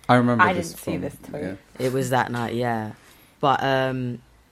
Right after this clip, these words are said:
Speaker 3: that made me really question, like, just the, the, the level of anxiety that I was dealing with the next day.
Speaker 2: Mm.
Speaker 3: Uh, and also 'cause it was in a professional setting,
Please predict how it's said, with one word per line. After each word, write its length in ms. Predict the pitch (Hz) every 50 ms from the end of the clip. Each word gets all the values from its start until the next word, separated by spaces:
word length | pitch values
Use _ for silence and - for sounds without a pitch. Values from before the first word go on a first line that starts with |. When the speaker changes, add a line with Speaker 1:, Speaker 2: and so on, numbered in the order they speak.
| _ _ - - -
Speaker 3:
that 180 | 139 135 135
made 200 | 143 143 143 135
me 140 | 139 139 127
really 380 | 120 120 123 131 131 127 120 117
question, 680 | - 131 123 123 - - - 120 117 113 110 110 110 - _ _ _ -
like, 240 | 120 113 101 98 -
just 180 | 127 117 - - - 123 127
the, 200 | 135 127 117 - - _ _ - 117 117 -
the, 100 | 127 - - - - - - 113 -
the 200 | 123 123 120 120
level 340 | 117 123 139 156 160 180 170
of 80 | 147 139
anxiety 760 | 131 123 120 110 117 120 131 139 135 131 - - 113 110 110
that 120 | 110 98 -
I 60 | 107
was 140 | 110 110 107
dealing 340 | - 131 135 135 139 131
with 160 | 123 117 113 -
the 60 | 117
next 320 | 110 127 127 123 - - -
day. 340 | - 110 107 123 156 190 233 - - - - - - - - _ _ _ _ -
Speaker 2:
Mm. 300 | 175 170 170 165 160 156
Speaker 3:
Uh, 300 | 127 127 123 113 110 110 - 147 - _ _ _ _ _ _ _ _ -
and 140 | 151 147 143
also 200 | 147 143 - 135
'cause 140 | - 135 131
it 40 |
was 140 | 120 117 127
in 60 | 131
a 40 | 123
professional 480 | 113 - 110 - 120 120 - 123 117 113
setting, 560 | 113 120 117 117 - 117 120 147 180 190